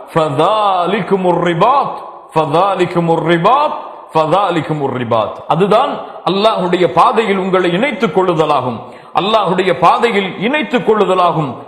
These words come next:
அல்லாஹ்வுடைய பாதையில் இருத்தலாகும் என்று அல்லாஹ்வுடைய தூதர் முஹம்மது ரசூலுல்லாஹ் ஸல்லல்லாஹு அலைஹி வஸல்லம் அவர்கள் சொன்னார்கள். கண்ணியத்துக்குரியவர்களே, இப்படி தொழுகையுடைய சிறப்புகள் நீண்டு கொண்டே போகிறது.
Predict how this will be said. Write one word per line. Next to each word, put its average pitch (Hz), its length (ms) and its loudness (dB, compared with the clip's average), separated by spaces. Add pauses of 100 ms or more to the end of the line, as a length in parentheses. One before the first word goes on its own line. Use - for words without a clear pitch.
(120)
அல்லாஹ்வுடைய 175 640 0
பாதையில் 185 580 2
இருத்தலாகும் 180 760 0 (240)
என்று 165 220 0
அல்லாஹ்வுடைய 160 500 0
தூதர் 165 380 2 (600)
முஹம்மது 196 520 0
ரசூலுல்லாஹ் 151 680 0 (400)
ஸல்லல்லாஹு 170 560 2
அலைஹி 165 380 2
வஸல்லம் 151 640 0
அவர்கள் 147 440 -2
சொன்னார்கள். 127 320 0 (380)
கண்ணியத்துக்குரியவர்களே, 165 1040 0 (320)
இப்படி 165 340 0
தொழுகையுடைய 190 640 2
சிறப்புகள் 190 580 0
நீண்டு 262 360 -2
கொண்டே 202 260 0
போகிறது. 143 540 0